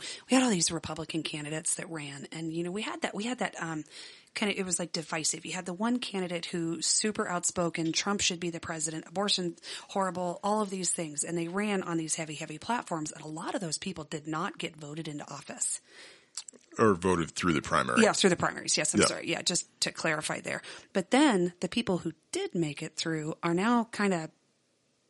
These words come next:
Speaker 1: stepping back from all of those strong views because they know that that's not gonna get them elected.
Speaker 2: Yeah.
Speaker 1: That should tell you right there at the very core of it that these politicians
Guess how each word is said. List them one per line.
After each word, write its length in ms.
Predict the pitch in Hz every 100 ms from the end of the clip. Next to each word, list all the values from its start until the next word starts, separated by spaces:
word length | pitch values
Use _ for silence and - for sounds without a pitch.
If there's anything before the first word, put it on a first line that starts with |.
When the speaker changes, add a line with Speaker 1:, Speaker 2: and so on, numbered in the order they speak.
| -
Speaker 1:
stepping 520 | - - 214 185 170
back 360 | 180 190 -
from 220 | - 170 165
all 160 | 160 170
of 100 | 160
those 180 | 156 151
strong 440 | - 175 160 156
views 480 | 156 151 175 - - _ - - - _
because 400 | 185 170 170 160 -
they 160 | 175 170
know 260 | 165 180
that 160 | 175 156
that's 220 | 156 -
not 160 | 156 -
gonna 120 | 156
get 120 | 151
them 100 | 143
elected. 460 | 135 143 170 - - -
Speaker 2:
Yeah. 220 | 95 - - - - -
Speaker 1:
That 220 | - 294
should 180 | - 175
tell 240 | - 180 160
you 220 | - 214 _ _ _ _ _
right 320 | 175 190 214
there 300 | 180 - - - _ _ _
at 60 | -
the 80 | 165
very 260 | 175 202
core 360 | 220 - 202 156
of 100 | -
it 220 | 185 - _ - - _ _ _
that 180 | - -
these 180 | 165 208
politicians 760 | - 240 - - - 147 143